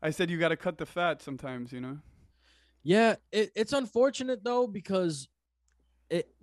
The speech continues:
Speaker 2: like, it's pretty much not possible to play that music anymore,
Speaker 1: Mm.
Speaker 2: at least without another guitarist or at least a keyboardist. Like, we need one of the two.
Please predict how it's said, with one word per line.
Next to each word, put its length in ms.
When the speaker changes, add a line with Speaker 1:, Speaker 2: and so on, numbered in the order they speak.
Speaker 2:
like, 360
it's 300
pretty 220
much 600
not 300
possible 500
to 80
play 260
that 200
music 460
anymore, 600
Speaker 1:
Mm. 220
Speaker 2:
at 160
least 280
without 340
another 300
guitarist 540
or 140
at 180
least 240
a 40
keyboardist. 580
Like, 100
we 120
need 160
one 240
of 180
the 80
two. 400